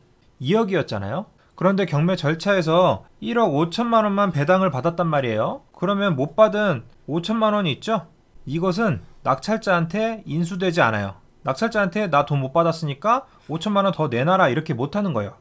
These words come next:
말소가 되었기 때문에. 그래서 전세권자는 이 돈을 다 못 받고 이사를 나가야만 하는 상황에 놓이게 됩니다. 단독주택인 경우에는 좀 더 복잡해지기 때문에 곧 오픈할 경매 정규 온라인 과정에서 말씀드리도록 할게요.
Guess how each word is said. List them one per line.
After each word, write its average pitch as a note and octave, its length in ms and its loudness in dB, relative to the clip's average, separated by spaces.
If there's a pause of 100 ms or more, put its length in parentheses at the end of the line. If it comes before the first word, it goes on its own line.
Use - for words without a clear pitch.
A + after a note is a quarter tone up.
(140)
말소가 D#3+ 440 0
되었기 B2 240 -4
때문에. G2+ 380 -10 (480)
그래서 F#3+ 240 -2
전세권자는 G#3 920 2
이 D3+ 120 -4
돈을 D#3+ 240 0
다 E3 100 0
못 A#2 180 -6
받고 F3+ 540 2
이사를 E3+ 400 2
나가야만 F3 600 4
하는 F#3+ 180 -2
상황에 F#3+ 380 -2
놓이게 C#3+ 300 -2
됩니다. G#2 400 -6 (720)
단독주택인 A3 640 -2
경우에는 E3 460 2
좀 G#3 160 -6
더 G3+ 120 -2
복잡해지기 F3 580 -2
때문에 F3 580 0 (200)
곧 D#3+ 180 -4
오픈할 E3 580 0
경매 D3 300 -2
정규 D3 300 -4
온라인 C#3+ 360 2
과정에서 C#3 480 -4
말씀드리도록 A#2+ 640 -2
할게요. D#3 540 -4